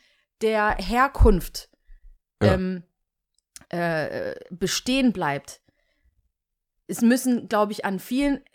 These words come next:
Speaker 1: was ich damit sagen will, ist, <coughs> an, in vielen Punkten muss zeitgleich ein Umdenken stattfinden.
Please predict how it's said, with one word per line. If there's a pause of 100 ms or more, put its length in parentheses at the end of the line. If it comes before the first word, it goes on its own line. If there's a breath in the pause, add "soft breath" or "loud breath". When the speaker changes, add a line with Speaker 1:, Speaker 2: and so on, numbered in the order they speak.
(180)
Speaker 1:
was
ich
damit
sagen
will,
ist, (160)
<coughs>
an, (180)
in
vielen
Punkten (300 soft breath)
muss (300)
zeitgleich
ein
Umdenken
stattfinden.